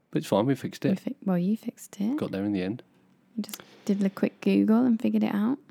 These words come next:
Speaker 1: I've gotta say, Joe, I've, I've rather enjoyed this podcast.
Speaker 2: Yes, I do like it when we have quite, um,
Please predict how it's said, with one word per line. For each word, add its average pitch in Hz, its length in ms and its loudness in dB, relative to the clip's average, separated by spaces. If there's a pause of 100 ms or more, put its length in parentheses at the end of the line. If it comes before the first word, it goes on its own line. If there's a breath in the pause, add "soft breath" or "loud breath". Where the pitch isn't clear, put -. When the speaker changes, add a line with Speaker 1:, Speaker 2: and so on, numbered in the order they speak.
(240)
Speaker 1:
I've 117 60 -12
gotta 139 160 0
say, 95 180 2
Joe, 90 260 0
I've, 95 120 -4
I've 92 240 -4 (140)
rather 104 420 0
enjoyed 92 380 0
this 98 80 -6
podcast. 92 380 -6 (320)
Speaker 2:
Yes, 208 340 4
I 226 100 6
do 240 180 6
like 202 260 4
it - 60 0
when 202 100 4
we 190 80 4
have 185 240 0
quite, - 460 -2
um, 185 460 2